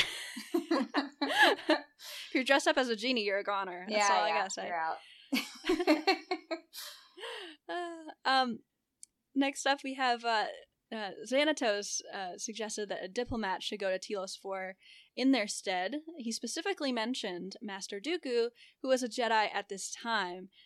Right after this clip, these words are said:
Speaker 2: Uh, he, he wasn't, uh, the Count Dooku that we know from the prequels. Um, so interesting mention there. I think
Speaker 1: Hmm.
Speaker 2: things would have gone be-, gone better for Xanatos had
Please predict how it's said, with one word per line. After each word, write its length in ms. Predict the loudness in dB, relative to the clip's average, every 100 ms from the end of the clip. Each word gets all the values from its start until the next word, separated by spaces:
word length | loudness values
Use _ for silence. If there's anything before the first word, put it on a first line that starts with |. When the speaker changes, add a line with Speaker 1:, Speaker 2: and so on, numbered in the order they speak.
| _ -4
Speaker 2:
Uh, 220 | -2 -2
he, 180 | -6 -8
he 140 | -6 -4
wasn't, 380 | -4 -6 -8
uh, 220 | -6 -6 -8
the 80 | -10
Count 340 | -8 -8 -8
Dooku 380 | -12 -10 -12 -10
that 140 | -10
we 100 | -10
know 220 | -10 -12
from 160 | -12 -10
the 80 | -12
prequels. 680 | -8 -8 -8 -8 -8 -12 -14 _ _ _ _ -10
Um, 460 | -4 -4 -4 -8 -10
so 120 | -6
interesting 440 | -6 -6 -8 -8 -8
mention 420 | -8 -8 -10 -8
there. 360 | -6 -2 0 -2
I 80 | -2
think 180 | -4 -2
Speaker 1:
Hmm. 40 |
Speaker 2:
things 200 | -2 0
would 80 | 0
have 80 | 2
gone 200 | 2 2
be-, 80 | -2 -6 _ -14 -12 -6
gone 160 | -4
better 200 | 0 0
for 100 | 0
Xanatos 680 | -2 0 0 0 -4 -4 -6
had 180 | -8